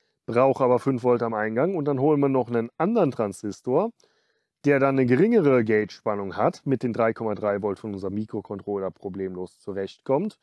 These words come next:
Und den nutzen wir einfach, um das Gate zu schalten. Sagen wir mal, wir geben einfach zwölf Volt zum Beispiel drauf. Ich glaube, der hier, hatte der, war der zwölf Volt fähig? Ja, sieht gut aus, bis dreißig Volt können wir.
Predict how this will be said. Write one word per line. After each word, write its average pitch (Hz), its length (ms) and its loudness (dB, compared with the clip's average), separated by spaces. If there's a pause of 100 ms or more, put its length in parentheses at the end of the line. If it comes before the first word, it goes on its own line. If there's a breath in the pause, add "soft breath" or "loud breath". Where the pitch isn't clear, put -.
(140)
Und 147 220 2
den 226 160 4
nutzen 156 300 2
wir 120 120 2
einfach, 120 300 0
um 160 140 -4
das 151 140 2
Gate 202 220 4
zu - 140 -4
schalten. 98 460 -2
Sagen 131 240 2
wir 123 80 2
mal, 127 80 2
wir 131 80 4
geben 135 240 4
einfach 127 320 0
zwölf 120 360 2
Volt 170 220 4
zum 123 180 -4
Beispiel 104 360 -2
drauf. 135 340 -2
Ich 139 160 -2
glaube, 117 260 -4
der 110 140 -2
hier, 107 300 -2 (260)
hatte 151 300 -8
der, 180 340 -4
war 147 100 0
der 143 160 -2
zwölf 147 300 -4
Volt 175 220 -4
fähig? 180 440 -2 (360)
Ja, 165 220 4
sieht 113 200 0
gut 127 220 0
aus, 120 260 4
bis 120 220 0
dreißig 107 560 2
Volt 101 280 -6
können 123 320 0
wir. 113 200 2